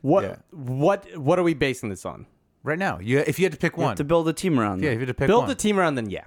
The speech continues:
Speaker 1: Ben Sim-, I've, I've said this. I think Ben Simmons will most likely have a longer, better career and be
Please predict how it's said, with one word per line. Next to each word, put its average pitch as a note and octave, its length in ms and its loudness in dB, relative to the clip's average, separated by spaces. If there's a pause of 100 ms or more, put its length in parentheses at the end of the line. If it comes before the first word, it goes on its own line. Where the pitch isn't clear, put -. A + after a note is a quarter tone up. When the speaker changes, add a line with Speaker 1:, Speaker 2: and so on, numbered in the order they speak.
Speaker 1:
Ben A2+ 160 -2
Sim-, - 120 -4
I've, G3+ 280 2
I've F#3+ 120 2
said F3 200 0
this. - 220 -4 (300)
I C#3+ 200 2
think D3 440 -2 (380)
Ben D3+ 240 4
Simmons C#3+ 460 2
will A2 180 2
most A#2+ 480 0
likely C3+ 280 0
have A#2 220 -2
a G#2 120 -2
longer, A#2+ 560 2
better A2+ 540 -2 (840)
career C#3 520 2
and A#2+ 140 0
be A#2 360 0